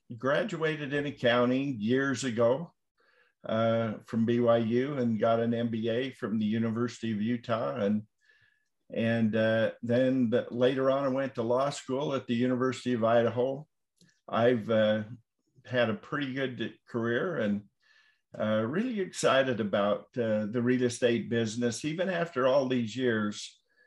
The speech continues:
I think it was the right decision for me to get into the business. And, uh, uh, I started mainly working, uh, after I got my M B A, I got invited to work for a, a small,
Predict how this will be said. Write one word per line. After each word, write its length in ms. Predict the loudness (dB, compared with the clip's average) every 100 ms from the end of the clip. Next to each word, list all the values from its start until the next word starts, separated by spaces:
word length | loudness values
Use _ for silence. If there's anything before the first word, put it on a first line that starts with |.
| _ _ -4
I 220 | 0 0
think 300 | 0 -4 -2
it 120 | -2
was 240 | -2 -2
the 100 | -2
right 320 | 4 4 4 -2
decision 600 | -8 -2 -2 0 -2 -4
for 160 | 0
me 340 | 2 2 0 -2
to 180 | -4 -2
get 220 | -2 0
into 240 | 0 0
the 140 | -4 -4
business. 680 | -2 -2 -4 -10 -10 -6
And, 240 | -4 -2 -2
uh, 220 | -2 -6 -12 _ _ _ _ _ _ -4
uh, 280 | 0 0 2
I 140 | 0
started 680 | 0 2 4 4 2 -4 -6 0
mainly 560 | 2 2 2 2 2
working, 600 | 2 0 -2 -4 0 0
uh, 280 | 0 -2 -2 -8 _ _ _ _ _ _ -2
after 360 | -2 0 4
I 60 | 4
got 280 | 4 2 2
my 100 | 0
M 260 | 0 0 0
B 160 | 2
A, 240 | 4 4 2
I 120 | -2
got 240 | -2 -2
invited 480 | -2 0 0 0 -4
to 80 | -4
work 300 | -4 -6 -8
for 240 | -4 0
a, 320 | 0 0 -4 -10 _ _ _ _ _ -6
a 140 | -4
small, 680 | -4 -2 0 4 6 4 0